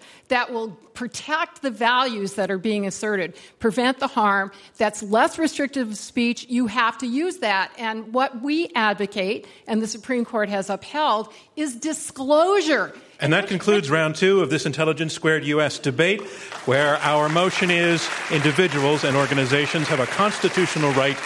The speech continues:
Speaker 2: to unlimited spending on their own political speech. On to round three, closing statements from each debater in turn. And here to summarize her position supporting this motion,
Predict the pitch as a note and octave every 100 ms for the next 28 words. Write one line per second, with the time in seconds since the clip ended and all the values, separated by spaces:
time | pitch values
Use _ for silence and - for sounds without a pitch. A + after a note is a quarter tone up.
0 | - - D3 - G3+ G3+ E3 D3+ - C3
1 | B2 B2 A#2+ - - C3 C3 C3 C#3+ C#3
2 | C#3 C3+ B2 A#2+ B2 - C3+ G2+ - -
3 | - - - - - - - - - C#3
4 | D#3 F3 E3+ - E3+ D3+ D3 C#3+ - C#3+
5 | C#3+ C#3 C#3 - C#3+ C#3 D#3+ E3 D#3+ C#3+
6 | D#3 C#3+ C#3+ C3+ A#2+ D#3 - C#3+ C3+ C3
7 | A#2+ - D#3+ D#3 D3+ - - B2 A#2+ E3
8 | E3 E3 D3 D3+ C3+ C3 C3 - C#3+ C3+
9 | B2 B2+ C3+ - B2+ - G#3+ F#3 B2 -
10 | A2 A2 C3+